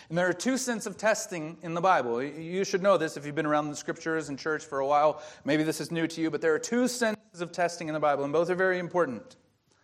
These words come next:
The first example is, uh, I'll give you an analogy. Let's say you're out in your yard and snow hasn't covered the ground yet, and you pick up a rock and it's very, very heavy and it looks very odd and you think, "This could be a meteorite," and it's very,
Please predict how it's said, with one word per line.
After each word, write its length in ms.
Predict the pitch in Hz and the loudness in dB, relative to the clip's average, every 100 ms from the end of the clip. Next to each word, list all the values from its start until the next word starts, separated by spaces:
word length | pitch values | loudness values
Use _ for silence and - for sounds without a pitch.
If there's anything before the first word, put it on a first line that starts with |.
| _ _ _ _ _ _ _ | _ _ _ _ _ _ _
The 80 | 156 | 0
first 360 | 196 202 - 170 | 4 2 2 -4
example 560 | 135 139 131 165 170 | -2 -2 -2 0 -2
is, 480 | 165 135 139 131 - - | -2 -2 0 -2 -8 -6
uh, 400 | 139 131 135 127 | -2 -2 -2 -4
I'll 100 | 143 | -4
give 140 | 143 | -2
you 100 | 143 | -2
an 60 | 147 | -2
analogy. 460 | 147 135 139 135 156 | 0 0 0 -2 -2
Let's 180 | 175 | -4
say 160 | - 160 | -2 0
you're 140 | 165 | 6
out 120 | 175 185 | 6 4
in 60 | |
your 160 | 190 196 | 0 -2
yard 580 | 131 131 127 143 175 170 - - | 0 4 4 4 0 -4 -14 -16
and 320 | 131 127 117 | -12 -12 -14
snow 240 | - 156 | -6 -2
hasn't 420 | 156 151 135 151 - | 0 0 -4 -8 -10
covered 300 | 151 147 147 | -8 -6 -4
the 60 | |
ground 260 | 147 151 151 | 0 0 0
yet, 220 | 135 139 | 0 0
and 80 | 143 | -2
you 80 | 135 | -4
pick 180 | 190 | -2
up 80 | 208 | -2
a 60 | 196 | 0
rock 380 | 160 160 170 151 | 4 4 4 0
and 60 | |
it's 120 | 135 | -8
very, 240 | 139 160 185 | 2 4 4
very 200 | 196 196 | 4 2
heavy 300 | 170 156 180 | 2 0 0
and 100 | 156 | -4
it 120 | 131 | -4
looks 220 | 156 180 | -4 -4
very 260 | 156 170 180 | -2 0 2
odd 260 | 160 156 | 2 2
and 100 | 190 | 0
you 60 | 190 | -4
think, 220 | 165 156 | -6 -2
"This 160 | 196 208 | -2 0
could 160 | 147 | -4
be 220 | 135 147 156 - | -2 -4 -6 -8
a 80 | 175 | -2
meteorite," 580 | 185 262 247 156 113 107 | 2 4 6 6 6 2
and 160 | 135 135 | -2 -2
it's 160 | 131 | -2
very, 400 | 135 151 165 180 | 2 4 4 2